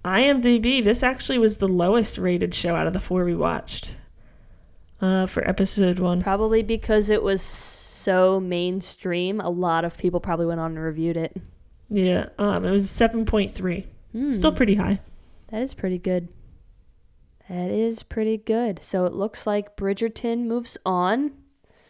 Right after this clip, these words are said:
Speaker 2: Um, Outlander, unfortunately, was not much of a competition.
Speaker 1: Sheesh.
Speaker 2: But there is a lot more competition out there as we keep on moving, right, Kens?
Speaker 1: Yeah,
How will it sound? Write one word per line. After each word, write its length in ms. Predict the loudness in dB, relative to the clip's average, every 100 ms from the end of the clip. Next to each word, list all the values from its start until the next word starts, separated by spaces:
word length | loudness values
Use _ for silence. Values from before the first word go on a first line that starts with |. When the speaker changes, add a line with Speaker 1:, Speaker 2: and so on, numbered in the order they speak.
| _ _ _ _
Speaker 2:
Um, 500 | -6 -4 -2 -4 -6 -12 _ _ _ _ _ _ 0
Outlander, 520 | 0 2 0 2 2
unfortunately, 680 | 0 -2 -4 -4 -6 -4 -4
was 180 | -4
not 220 | -4 -6 -4
much 400 | -6 -6 -12 -10
of 160 | -6 -6
a 40 | -6
competition. 920 | -4 -4 -6 -4 -4 -4 -4 -4 -8 -16 -20 -20 -20 -20 -20 -18
Speaker 1:
Sheesh. 640 | -6 0 2 0 -2 -10 -12 -10
Speaker 2:
But 540 | -2 -2 -2 -12 -12 -18 -20 -20 -20 -20 -20 -18 -18 -18 -4
there 220 | 2 2
is 640 | 4 4 6 4 2 -10 -8
a 100 | -2
lot 240 | 0 0 0
more 160 | -2
competition 640 | 0 -2 -2 -2 -2 -2 -2
out 240 | -2 0
there 320 | 2 2 2 -4
as 320 | -2 -2 -2
we 460 | 2 4 6 4 -2 _ _ -20 _ _ _
keep 200 | -4 -2
on 180 | -2 -2
moving, 380 | 0 2 2 0
right, 160 | 0 -2
Kens? 380 | 0 -2 -4 -14 -20 -20 -20 _ -20 -2
Speaker 1:
Yeah, 320 | 2 2